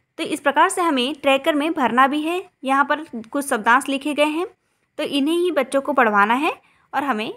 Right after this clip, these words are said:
ट्रैकर रजिस्टर में भरना है। अब अगला है वर्ण लेखन, श्रुत लेखन। इसमें लिखा है ऊपर वर्ण पठन में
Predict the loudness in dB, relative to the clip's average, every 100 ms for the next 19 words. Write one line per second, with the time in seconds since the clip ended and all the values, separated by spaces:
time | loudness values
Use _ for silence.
0 | -10 -4 -2 -2 -2 -4 -6 -4 -2 0
1 | 2 0 -2 -6 -12 -10 -4 -2 0 0
2 | 0 -2 -4 -8 _ _ 2 4 4 2
3 | 0 2 0 0 -6 -6 -4 0 -2 0
4 | -2 -4 _ _ _ _ _ _ _ _
5 | _ _ -12 -8 -4 -2 2 4 4 2
6 | 0 4 4 4 4 2 0 0 0 0
7 | 0 0